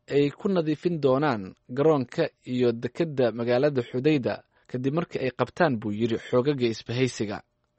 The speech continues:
Dagaalka Yemen oo bilowday sanadka labada kun shan iyo tobankii ayaa sababay khasaare fara badan oo isugu jira dhimasho iyo dhaawac. Waxaa kale oo uu Yemen ka dhigay halka ugu daran ee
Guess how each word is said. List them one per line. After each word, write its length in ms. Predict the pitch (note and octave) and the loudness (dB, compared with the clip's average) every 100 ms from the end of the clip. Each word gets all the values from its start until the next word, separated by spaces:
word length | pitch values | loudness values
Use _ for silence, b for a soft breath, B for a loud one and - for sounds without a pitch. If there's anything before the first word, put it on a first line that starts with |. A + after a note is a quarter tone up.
| B B B | B B B
Dagaalka 440 | D#3+ F3+ G3 - D#3+ | -2 2 2 0 0
Yemen 340 | E3+ B2+ G2 | 0 0 -4
oo 120 | - A#2 | -4 -2
bilowday 480 | A#2+ A#2+ A#2+ D#3 | 2 2 4 2
sanadka 440 | C#3 E3 D#3+ - B2 | 0 -2 -4 -4 -4
labada 280 | B2+ D3+ D#3 | -2 -2 -4
kun 200 | - B2 | -4 -6
shan 200 | - D#3+ | -4 -4
iyo 120 | A#2+ | -4
tobankii 500 | - C3+ E3 - F#2+ b b - | -4 -2 -4 -6 -12 b b 0
ayaa 240 | F3 C3+ | 2 2
sababay 420 | - G#2 A2 A#2+ | 0 -4 0 0
khasaare 440 | A2 A#2+ - B2+ D#3+ | 0 -8 -2 0 0
fara 240 | - C3+ | -2 -2
badan 340 | A#2 B2 D#3 C#3 | 0 0 0 -2
oo 140 | A#2 | -4
isugu 300 | A2+ C#3+ E3 | -6 -2 -2
jira 220 | C#3+ A#2+ | 0 0
dhimasho 380 | A#2 A#2 A2+ D3 | 0 -4 -2 -2
iyo 120 | A2+ | -2
dhaawac. 400 | A2 C3 A#2+ G#2 _ B B B B - | 4 6 6 2 _ B B B B -2
Waxaa 260 | F3 F3+ | 0 0
kale 260 | E3 E3+ E3+ C3+ | 0 0 0 0
oo 100 | B2+ | -2
uu 180 | C3 | 0
Yemen 260 | C3 D3 E3+ | 2 2 0
ka 160 | - E3 | 0 0
dhigay 280 | A2+ G2+ F#2+ | 0 -2 -8
halka 360 | C3+ E3 - | -8 -8 -6
ugu 220 | F3 E3+ | -6 -4
daran 380 | C#3 C3 D3 D#3 - - | -2 0 0 -4 -8 -8
ee 100 | A#2+ | -4